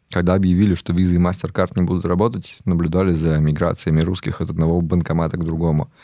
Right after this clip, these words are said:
Нам проще в этом плане. Мы взяли мою маму с собой. У нее пластик "Мир". Снимаем лиры без комиссии.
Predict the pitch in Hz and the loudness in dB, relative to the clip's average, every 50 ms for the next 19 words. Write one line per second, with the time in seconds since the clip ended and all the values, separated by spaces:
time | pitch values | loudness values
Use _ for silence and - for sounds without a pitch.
0 | - - - - - - - _ _ - - 151 147 127 131 131 - - 120 113 | -20 -20 -20 -20 -20 -20 -20 _ _ -4 -2 0 2 2 0 0 0 0 -2 0
1 | - 107 98 107 104 95 92 85 78 80 85 87 85 80 87 87 87 85 82 80 | 2 0 2 2 2 2 4 4 2 2 2 2 2 2 2 2 2 2 2 2
2 | 78 76 76 80 95 113 110 92 - - - 87 80 76 73 69 - 92 - - | 2 2 2 2 2 2 2 0 -2 -2 -4 -4 -2 -2 -2 -4 -4 -8 -8 -4
3 | 82 85 78 76 80 92 95 107 110 107 - - 73 76 78 - - - - - | -2 0 2 2 2 2 2 0 -2 -4 -6 -4 -2 -2 -2 -4 -6 -10 -12 -12
4 | - _ - - 80 80 80 92 107 98 - - _ _ _ _ - - - - | -14 _ -6 -4 0 0 2 2 2 0 -2 -4 _ _ _ _ -20 -20 -20 -20
5 | - - - - - - - - _ - - 117 110 107 110 117 92 80 82 87 | -20 -20 -20 -20 -20 -20 -20 -20 _ -10 -6 -2 -2 0 0 0 0 2 0 0
6 | 90 92 85 78 - - - 82 78 76 76 - - - - - 95 | 0 0 -2 -2 -4 -4 -2 -2 0 0 -2 -2 -4 -6 -6 -8 -8